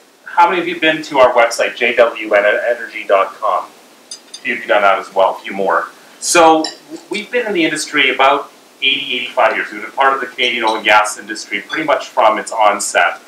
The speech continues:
Uh, J W N is the June Warren Nichols Energy Group. You would have remembered Oil Week magazine or an Oil Sands Review.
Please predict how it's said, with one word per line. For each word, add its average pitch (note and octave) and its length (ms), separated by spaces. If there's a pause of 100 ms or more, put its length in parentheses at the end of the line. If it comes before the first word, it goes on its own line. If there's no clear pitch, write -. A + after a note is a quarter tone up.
(400)
Uh, A#2 300
J D3 160
W C#3+ 340
N B2+ 240
is A2+ 220
the - 100
June B2 280
Warren A2+ 240
Nichols A2+ 280
Energy A#2+ 360
Group. A2+ 360
You G#2 100
would G#2+ 100
have G#3 120
remembered G#2+ 380
Oil A2 260
Week A2 220
magazine A2 840 (460)
or G#2+ 80
an G#2+ 60
Oil A2 160
Sands G#2 400
Review. A2 540